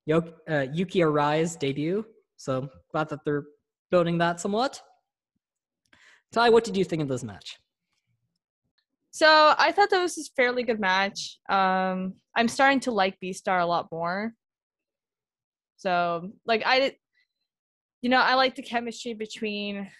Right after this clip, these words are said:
Speaker 2: Maki and Arisu as well. Like, Maki being the very, uh, mischievous, while
Speaker 1: Right.
Speaker 2: Arisu is the rookie.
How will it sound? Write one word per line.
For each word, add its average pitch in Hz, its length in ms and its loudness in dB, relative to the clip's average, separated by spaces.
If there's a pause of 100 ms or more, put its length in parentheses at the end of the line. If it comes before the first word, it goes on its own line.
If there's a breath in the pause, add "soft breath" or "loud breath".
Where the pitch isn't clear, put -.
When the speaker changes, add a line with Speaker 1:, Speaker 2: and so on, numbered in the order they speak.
(380 soft breath)
Speaker 2:
Maki 190 360 -6
and 175 80 -10
Arisu 170 460 -8
as 170 160 -14
well. 165 480 -4
Like, 160 240 -6
Maki 175 580 -4
being 170 600 -6 (960)
the 185 80 -4
very, 175 680 2 (100)
uh, 156 460 -2 (100)
mischievous, 180 920 -2 (100)
while 165 500 2 (420)
Speaker 1:
Right. 170 160 -2
Speaker 2:
Arisu 160 320 -8
is 170 140 -10
the 165 100 -6
rookie. 190 560 -6